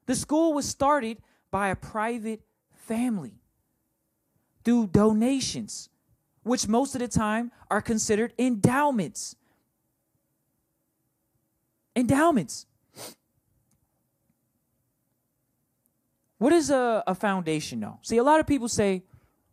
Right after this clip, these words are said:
"Well, what's the foundations for? Why do, why do rich people start these things?" It, did Bill Gates start it for a tax shelter?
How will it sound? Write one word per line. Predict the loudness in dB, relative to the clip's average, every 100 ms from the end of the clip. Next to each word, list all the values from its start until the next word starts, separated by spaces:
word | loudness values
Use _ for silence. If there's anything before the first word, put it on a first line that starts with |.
| _
"Well, | -6 -2
what's | -2
the | -4
foundations | -4 -2 -2 -4 -6 -6 -6
for? | -2
Why | 0 2 2
do, | 2
why | 0 0
do | 0
rich | -2 -4
people | -6 -6
start | -2 -2 -2
these | -8 -8
things?" | -8 -8 -10 -18 -10 -2
It, | -2 2
did | 2 4
Bill | 4 4
Gates | 0 0
start | 0 0
it | 0
for | -2
a | 0
tax | -2 -2 -2
shelter? | -4 -4 -6 -8